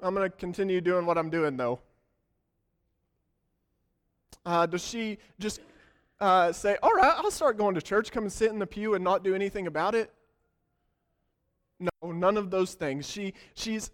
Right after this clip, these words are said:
overcome with excitement, and she takes off, uh, I would imagine, sprinting into the town and says,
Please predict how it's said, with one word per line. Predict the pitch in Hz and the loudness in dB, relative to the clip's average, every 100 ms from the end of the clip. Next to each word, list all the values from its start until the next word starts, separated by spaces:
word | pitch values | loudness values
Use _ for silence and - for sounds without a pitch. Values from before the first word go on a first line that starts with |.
| - | 4
overcome | 240 254 269 240 247 247 | 4 4 0 -2 0 2
with | 233 220 | 2 0
excitement, | 208 - 185 156 151 156 - | 0 -2 0 0 0 -4 -4
and | 180 | -6
she | 214 | -6
takes | 196 - 262 - | -6 0 0 2
off, | 233 294 294 - - _ | 4 6 4 -2 -20 _
uh, | 202 196 | -2 0
I | 196 | 4
would | 202 208 | 6 6
imagine, | 208 254 262 220 185 | 4 4 4 2 -6
sprinting | - - 277 277 269 247 | -8 -2 0 0 -2 0
into | 233 220 | 0 0
the | 208 | 0
town | 196 208 190 | 0 0 2
and | 190 202 | 0 -2
says, | 226 208 | -2 -4